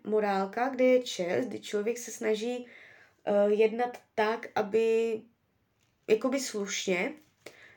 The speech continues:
tak to stojí jakoby, tohle téma stojí za povšimnutí. Ať už z jakéhokoliv, eh,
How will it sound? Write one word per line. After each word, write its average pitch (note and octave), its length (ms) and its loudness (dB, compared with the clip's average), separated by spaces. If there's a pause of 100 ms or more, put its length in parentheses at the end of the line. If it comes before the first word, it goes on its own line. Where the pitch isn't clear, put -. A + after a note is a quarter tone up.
(120)
tak A3 160 2
to C4+ 140 -2
stojí B3+ 360 2
jakoby, A#3+ 440 -2
tohle D4+ 340 4
téma B3+ 640 2 (680)
stojí C4 340 2
za B3+ 100 2
povšimnutí. A3+ 920 -2 (340)
Ať B3+ 300 2
už B3 260 -2
z A3 120 0
jakéhokoliv, C4 1160 0
eh, G3 1000 -2